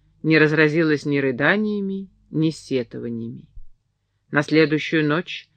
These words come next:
она приказала подать Фабрицио сигнал грозной опасности. В замке пожар. Он ответил, как и следовало:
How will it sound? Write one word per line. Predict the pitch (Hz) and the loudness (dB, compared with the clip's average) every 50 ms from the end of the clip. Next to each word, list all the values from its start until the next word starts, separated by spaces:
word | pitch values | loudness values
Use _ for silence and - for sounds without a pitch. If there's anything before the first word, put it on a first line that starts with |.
| _ _ _ | _ _ _
она | - 165 170 170 170 | 2 2 4 4 2
приказала | 165 180 175 - 190 175 160 180 214 208 190 180 | 2 2 2 4 4 2 4 4 4 4 4 2
подать | - 175 160 147 160 190 185 - | 2 0 2 2 2 0 0 -2
Фабрицио | - 156 151 147 147 165 185 175 - - 160 151 | -2 -2 -2 0 2 0 0 -2 -2 -4 -4 -4
сигнал | 147 - 151 135 135 135 143 156 180 180 | -2 -4 -6 -4 -2 0 0 0 0 -2
грозной | 156 143 143 147 151 143 143 156 156 - - | -4 -4 -2 -2 -2 -2 -2 -6 -8 -6 -6
опасности. | - 151 - _ _ 139 131 131 - - - - 151 - - _ _ _ - - _ _ _ _ _ _ _ _ _ _ _ _ | -6 -6 -6 _ _ 0 0 0 -2 -8 -18 -20 -20 -20 -20 _ _ _ -20 -20 _ _ _ _ _ _ _ _ _ _ _ _
В | _ 131 139 | _ -8 -8
замке | 135 127 143 156 185 202 180 - - - 180 | -4 0 2 2 2 2 0 -4 -8 -10 -12
пожар. | - _ - 151 151 135 143 147 135 123 - - _ _ _ _ _ _ _ _ _ _ _ _ _ _ _ _ _ _ _ _ | -10 _ -4 -4 -4 -2 -4 -4 -4 -4 -6 -12 _ _ _ _ _ _ _ _ _ _ _ _ _ _ _ _ _ _ _ _
Он | 165 175 190 202 | 2 4 4 4
ответил, | 214 - - 190 214 240 247 - - 240 240 233 | 2 2 0 0 2 2 2 0 -2 -4 -4 -4
как | - - 170 170 - 190 | -2 -2 -2 -2 -2 -4
и | |
следовало: | 175 - - - 139 139 139 135 123 143 139 131 123 117 120 123 139 | -6 -6 -6 -6 -2 0 0 0 -2 -4 -8 -10 -10 -10 -12 -14 -16